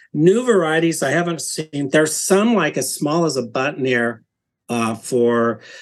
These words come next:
you know, um, a corsage, like, and then there's some as large as a dinner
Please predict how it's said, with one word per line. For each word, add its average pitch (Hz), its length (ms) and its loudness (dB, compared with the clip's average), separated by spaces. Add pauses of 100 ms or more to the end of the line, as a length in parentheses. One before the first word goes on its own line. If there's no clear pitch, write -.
(120)
you 123 140 -2
know, 107 400 -2
um, 110 460 -2 (440)
a 120 100 4
corsage, 123 760 0
like, 107 340 -4
and 139 80 2
then 143 120 2
there's 131 220 0
some 160 300 2
as 131 320 -2
large 135 300 0
as 117 120 -2
a 127 60 0
dinner 120 380 0